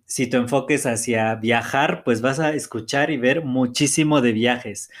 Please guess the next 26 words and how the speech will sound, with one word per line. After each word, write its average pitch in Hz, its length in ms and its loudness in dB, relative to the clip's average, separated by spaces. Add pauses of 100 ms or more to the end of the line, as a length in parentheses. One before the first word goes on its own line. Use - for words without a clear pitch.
(180)
Si 127 160 -10
tu 135 80 -4
enfoque 139 540 0
es 135 160 -2
a 135 200 0
conseguir 120 520 -2
pareja, 151 580 0 (260)
pues 123 180 0
vas 139 180 0
a, 165 120 2
a 135 180 -4
ver 147 200 0
muchas 185 560 -2
cosas 190 560 0
que 131 120 -4
se 127 160 0
relacionen 131 680 2
con 135 200 -4
ese 135 360 0
hecho. 120 360 -8 (1080)
Todo 180 600 2
porque 160 480 2
tu 143 180 -6
sistema 170 480 -2
reticular 147 720 -2
activado 131 920 -2